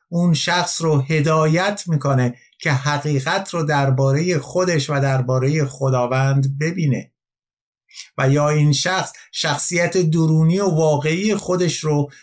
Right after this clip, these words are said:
بیشتر و بهتر بشناسه. حقیقتی که خیلی از ما نمیخوایم برامون آشکار بشه و حقیقتاً ازش فرار می‌کنیم.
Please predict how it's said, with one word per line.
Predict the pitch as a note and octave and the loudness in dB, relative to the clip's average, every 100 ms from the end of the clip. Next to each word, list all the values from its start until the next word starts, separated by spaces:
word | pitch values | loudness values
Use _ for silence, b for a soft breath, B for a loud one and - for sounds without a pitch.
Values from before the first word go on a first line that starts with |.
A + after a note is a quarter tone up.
| B E3+ | B -6
بیشتر | F3+ D3+ - F#3 F3+ | -2 0 -2 -2 -2
و | E3+ D#3 | 0 0
بهتر | E3 C3 - F3+ F#3+ | -2 -2 -2 -2 -2
بشناسه. | E3 B2+ - G#2+ - - _ _ _ _ _ _ _ _ - | -2 -4 -4 -8 -8 -12 _ _ _ _ _ _ _ _ -8
حقیقتی | A#2 C3 A#2+ D3+ C#3+ C#3+ C#3 C#3 B - | -4 -2 -2 -2 -2 0 0 -2 B -8
که | C#3+ | -4
خیلی | C3+ E3 F3 E3 E3 | -2 -2 0 2 2
از | D#3+ C#3+ B2+ | 2 2 2
ما | D3 D#3 D#3 | 2 2 2
نمیخوایم | D3+ F3 E3+ D3 C3+ F3+ E3 C#3 | 2 2 2 0 0 0 2 2
برامون | C3+ C#3+ D#3 D3 D3 | 2 2 4 2 0
آشکار | C#3+ C3 C3 B2+ D#3 E3 | 0 0 -2 -2 0 0
بشه | D3+ C3+ C3+ A#2 - _ _ _ _ _ _ | 0 0 0 -2 -6 _ _ _ _ _ _
و | B2+ | -6
حقیقتاً | C3 D#3 D#3 C#3+ D3 C#3 G#3 D3 A#2+ | -2 0 2 2 0 0 0 0 -2
ازش | E3+ F3 F3 - | -6 -4 -4 -6
فرار | - F3 G3+ A#3+ A#3 | -4 -2 0 0 0
می‌کنیم. | F3+ C3 G2+ F#2 - | 0 -2 -4 -12 -18